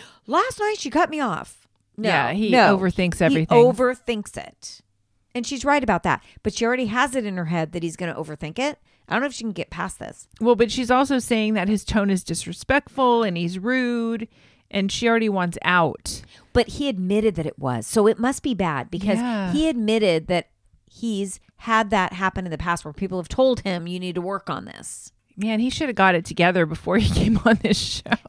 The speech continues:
Speaker 1: However, when she said, "I'm not fucking apologizing for something I didn't do,"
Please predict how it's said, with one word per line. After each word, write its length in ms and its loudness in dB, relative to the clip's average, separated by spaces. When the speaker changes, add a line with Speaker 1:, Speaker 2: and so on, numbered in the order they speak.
Speaker 1:
However, 640 2
when 480 0
she 200 -4
said, 260 -2
"I'm 80 -6
not 200 -6
fucking 260 -4
apologizing 680 -2
for 120 -8
something 260 -8
I 40 -8
didn't 260 -10
do," 300 -14